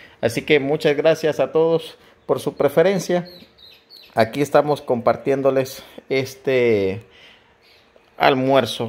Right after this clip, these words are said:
o comida, como ustedes quieran llamarle, ¿verdad? Cena, desayuno, si es posible para algunos, pero sí, acompañadito de estas tortillas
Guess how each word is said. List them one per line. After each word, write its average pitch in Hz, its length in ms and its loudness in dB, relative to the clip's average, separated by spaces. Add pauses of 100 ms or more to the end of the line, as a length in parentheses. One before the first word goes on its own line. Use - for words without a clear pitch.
o 120 220 -6
comida, 117 640 0
como 107 200 -4
ustedes 113 440 0
quieran 113 400 0
llamarle, 107 600 0 (100)
¿verdad? 110 320 0
Cena, 120 580 0
desayuno, 117 800 -2
si 117 160 -6
es 131 80 -2
posible 120 580 -4
para 107 240 -2
algunos, 123 480 -6 (300)
pero 143 180 2
sí, 202 260 -4 (280)
acompañadito 131 840 -2
de 120 120 2
estas 127 400 -6 (160)
tortillas 135 680 -6